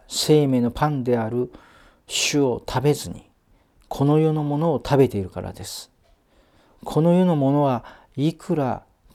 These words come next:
食べても食べても空腹のみが強まることでしょう。生命のパンである主を食べずに、霊的な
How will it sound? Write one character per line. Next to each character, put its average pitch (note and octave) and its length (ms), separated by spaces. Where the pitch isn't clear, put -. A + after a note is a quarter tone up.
食 C#3+ 160
べ C3 140
て B2 180
も A#2 200
食 C#3+ 160
べ C#3 120
て - 140
も A#2 240
空 D#3 220
腹 D3+ 260
の D3+ 80
み D3+ 140
が A#2+ 180
強 C3 300
ま A#2+ 140
る A2 100
こ F2+ 100
と F#2+ 120
で - 120
し - 200
ょ - 40
う。 - 20
生 D#3 400
命 C3+ 180
の B2+ 160
パ C#3+ 220
ン C#3+ 160
で B2 180
あ C3+ 200
る C3 200
主 - 340
を C3+ 300
食 - 160
べ D#3+ 120
ず C3 160
に、 F2+ 220
霊 C3 260
的 C3+ 340
な C#3 280